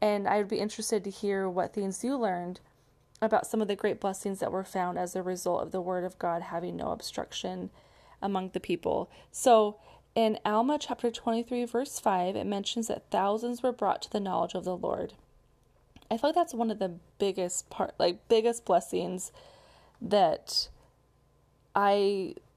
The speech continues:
take away from these chapters is just how many people were converted, um, and baptized. It just, I feel like that there's so many. So I think that's a huge blessing, obviously, of having no obstruction, for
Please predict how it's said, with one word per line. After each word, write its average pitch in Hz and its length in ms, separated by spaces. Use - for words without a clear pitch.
take 233 240
away 202 260
from 190 220
these 180 220
chapters 175 640
is 190 160
just 208 260
how 214 240
many 220 180
people 196 280
were 180 100
converted, 175 760
um, 170 420
and 190 160
baptized. - 720
It - 200
just, 226 260
I 220 80
feel 233 140
like 226 40
that 220 140
there's 196 180
so 214 320
many. 175 320
So - 100
I 196 60
think 233 140
that's 220 160
a 180 40
huge 240 600
blessing, 180 320
obviously, 175 720
of 180 260
having 190 300
no 175 120
obstruction, 170 800
for 175 360